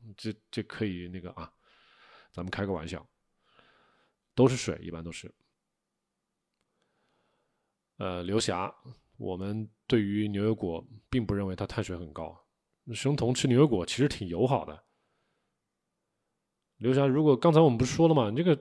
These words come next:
蔬菜啊、牛油果啊，这东西你该吃就吃啊，你要算里面的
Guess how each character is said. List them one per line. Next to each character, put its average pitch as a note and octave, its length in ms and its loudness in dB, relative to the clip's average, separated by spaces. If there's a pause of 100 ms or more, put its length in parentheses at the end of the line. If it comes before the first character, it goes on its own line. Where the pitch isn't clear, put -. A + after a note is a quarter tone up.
蔬 - 280 0
菜 F#3 280 2
啊、 C#3 100 6
牛 C#3 140 6
油 G3 60 6
果 G#2 220 2
啊， A2+ 60 2
这 D#3 100 4
东 F3 140 4
西 E3+ 140 4
你 G#2 160 -2
该 D#3 180 4
吃 - 160 -2
就 D#3+ 80 2
吃 - 320 -2
啊， F#2 180 0 (220)
你 G#2 80 -8
要 A2 80 0
算 F3 180 4
里 B2 60 4
面 F#2+ 100 -4
的 A2 160 -2